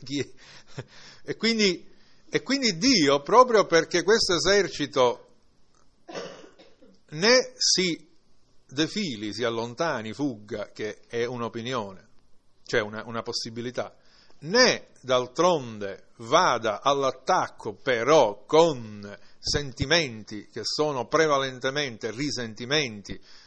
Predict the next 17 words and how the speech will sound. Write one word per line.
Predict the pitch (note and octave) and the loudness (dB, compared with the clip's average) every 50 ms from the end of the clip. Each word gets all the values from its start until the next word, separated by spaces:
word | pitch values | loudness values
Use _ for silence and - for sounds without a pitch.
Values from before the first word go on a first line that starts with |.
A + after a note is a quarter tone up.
| - - _ _ | -20 -20 _ _
o | - B2 C3 C3 | -8 -6 -6 -4
tentativi | - C#3 C3+ C3 A#2+ B2+ B2+ A#2+ C3+ C3+ C3 | -2 -4 -4 -4 -4 -6 -6 -6 -6 -8 -8
di | B2 A#2 | -8 -10
dimostrare | A#2 B2 B2+ A#2+ A#2+ - - - C#3 C#3 D3 C3+ B2+ C3+ | -10 -10 -8 -8 -8 -10 -8 -6 -2 0 0 2 2 0
o | F3 G#3 | -2 0
con | - A#3+ A#3+ | 0 0 0
altre | A#3 G#3+ G3 - F#3+ | 2 0 0 -2 -4
motivazioni, | F3 D#3 C#3+ D3 D#3 D3+ E3+ D#3+ - - D3+ A#2 B2 D3 F3 - - - - - - - | -6 -6 -6 -4 -2 -2 -2 -2 -2 -2 0 0 0 -2 -6 -12 -16 -20 -20 -20 -18 -14
vuole | D#3+ D#3 G#3+ C4 C4 B3+ G#3 | -2 2 4 4 4 4 2
veramente | E3 F3 G#3+ A#3+ G#3+ D3 A2+ G#2+ A2 B2 - F#3 G3 - | 2 2 0 0 -2 -4 -6 -8 -10 -8 -8 -8 -8 -8
che | - - F3+ F3 - - - - - - - - | -6 -4 -4 -2 -2 -4 -8 -16 -20 -20 -20 -16
ognuno | - E3 F3 F3 F#3 A#3 B3+ A#3 G3 | -12 -10 -8 -6 -6 -6 -4 -2 -2
dei | D3 C#3 C3+ C3 A#2+ A#2+ - - _ - - - - - - - - - _ - | 0 0 0 0 -2 -4 -10 -14 _ -20 -20 -20 -20 -20 -20 -20 -20 -20 _ -20
soldati | _ - - F3 G3 F#3 D#3+ D3 D3+ A#2 G2 G#2 A2 - - | _ -2 0 2 2 2 2 2 2 2 2 -2 -8 -8 -10
di | - C3 | -12 -8
questo | B2+ D#3 E3 D#3+ - - A3 | -4 -2 -2 -2 -2 -4 -6
esercito | F#3+ D3+ C3 G#2 G2+ - - - - - F3+ F#3 - | -2 -2 -2 -2 -2 -6 -10 -14 -10 -10 -10 -10 -10